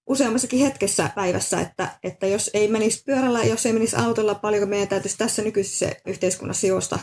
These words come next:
Just maratonarityyppinen juoksija, jolla se juoksu on semmoista kevyyttä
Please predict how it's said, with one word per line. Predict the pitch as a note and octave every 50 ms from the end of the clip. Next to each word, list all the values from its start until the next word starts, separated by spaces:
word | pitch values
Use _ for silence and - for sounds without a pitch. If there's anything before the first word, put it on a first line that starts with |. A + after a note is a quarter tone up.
| - _ _ _ _ _ _ _ _ - - - - - -
Just | - B3+ D#4 E4+ -
maratonarityyppinen | B3 B3+ C#4+ D#4 D#4+ - - A#3 A#3 A#3 A3+ G3+ G3+ G3 G3+ - G#3+ G3+ - - F#3+ F#3+ F3+ F3+
juoksija, | G3+ G3+ G3 G3 - - F3+ F3
jolla | F3+ F3+ F#3 F#3
se | F#3 - F#3
juoksu | F#3+ G#3 G3 G3 - -
on | F3 E3+
semmoista | - F#3+ F3+ F3 F3 - - -
kevyyttä | G3 F#3+ F#3 G3 F3+ F3+ - _ - G3 -